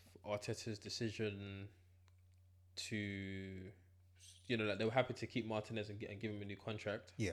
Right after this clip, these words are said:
Speaker 1: But Martinez was like, "I want to g-, pretty much guarantee that either," it was either that he'd be a starter or he'd have, you know, a fair chance of actually
Speaker 2: Winning the
Speaker 1: becoming
Speaker 2: job.
Speaker 1: a, becoming that
Speaker 2: Yeah.
Speaker 1: one, that number one. Obviously, with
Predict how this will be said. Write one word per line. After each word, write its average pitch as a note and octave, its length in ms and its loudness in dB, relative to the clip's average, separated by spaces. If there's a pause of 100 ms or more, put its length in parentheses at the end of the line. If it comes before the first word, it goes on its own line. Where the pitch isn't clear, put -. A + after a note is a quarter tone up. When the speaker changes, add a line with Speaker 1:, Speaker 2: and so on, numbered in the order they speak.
(120)
Speaker 1:
But G2 120 0
Martinez G#2+ 360 2
was F#2+ 200 -2
like, F#2+ 360 4 (1080)
"I G#2 80 4
want G#2 320 2
to - 60 -4 (380)
g-, E2+ 60 -6 (120)
pretty B2+ 160 6
much A2 260 0
guarantee A2 520 6
that F#2 240 0
either," G#2+ 440 6 (280)
it B2+ 80 2
was B2 140 4
either B2+ 140 6
that A2 160 6
he'd A2+ 160 2
be B2 100 8
a A2 40 8
starter - 580 6 (440)
or A2 280 10
he'd G#2+ 220 2 (160)
have, A2 200 8 (880)
you A2+ 100 2
know, G#2 140 4
a - 60 -2
fair A2+ 440 6
chance A2 420 2
of G#2 120 0
actually G2+ 580 0 (260)
Speaker 2:
Winning F#2 180 2
the F2+ 60 8
Speaker 1:
becoming A2+ 340 6
Speaker 2:
job. G#2 140 2
Speaker 1:
a, - 40 2
becoming A#2 260 4
that F2+ 100 0
Speaker 2:
Yeah. G#2+ 60 2
Speaker 1:
one, G#2+ 100 4 (100)
that G2+ 160 0
number G#2 200 0
one. G2+ 160 0
Obviously, B2 280 4
with A2 180 0